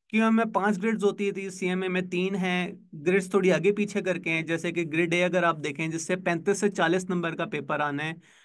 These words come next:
तो यहाँ चैप्टर वन है, थ्री है, फ़ोर, फ़ाइव, सिक्स, नाइन।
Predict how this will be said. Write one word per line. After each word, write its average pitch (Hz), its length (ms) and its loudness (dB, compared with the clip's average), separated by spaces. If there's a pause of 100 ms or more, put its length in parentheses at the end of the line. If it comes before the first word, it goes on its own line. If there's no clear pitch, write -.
(460)
तो 294 80 2
यहाँ 254 680 6
चैप्टर 226 380 0
वन 214 260 4
है, 220 300 2
थ्री 214 280 2
है, 196 200 -2
फ़ोर, 185 380 0
फ़ाइव, 175 280 -2
सिक्स, 180 440 -6
नाइन। 165 520 -2